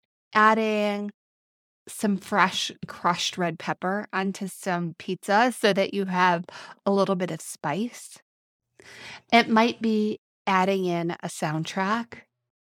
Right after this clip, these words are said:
behind your daily tasks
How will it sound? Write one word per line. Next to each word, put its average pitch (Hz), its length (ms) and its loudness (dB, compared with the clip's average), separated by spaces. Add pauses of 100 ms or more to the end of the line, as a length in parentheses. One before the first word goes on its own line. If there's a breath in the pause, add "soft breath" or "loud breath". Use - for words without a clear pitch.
(800)
behind 202 800 0
your 190 120 -2
daily 185 320 0
tasks - 720 -4